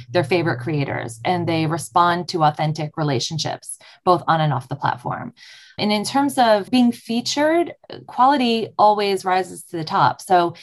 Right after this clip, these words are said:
if you make great content, you will find an audience. And as you improve and as you grow as creators, your readership will grow as well.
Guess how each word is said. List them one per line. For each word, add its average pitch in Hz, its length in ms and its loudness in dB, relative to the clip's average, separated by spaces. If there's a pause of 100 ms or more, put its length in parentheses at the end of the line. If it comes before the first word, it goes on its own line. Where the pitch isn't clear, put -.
(160)
if 185 80 -6
you 220 80 0
make 208 160 -2
great 208 200 -2
content, 214 600 0
you 202 160 -2
will 202 260 2
find 175 320 0
an 160 100 -2
audience. - 600 -2 (280)
And 190 160 -2
as 196 240 2
you 240 160 0
improve 165 600 -4
and 165 220 -2
as 180 220 0
you 208 80 -2
grow 175 260 2
as 160 140 -4
creators, 165 680 -2
your 165 120 -2
readership 156 520 -4
will 139 120 -4
grow - 220 -2
as - 140 -8
well. - 300 -4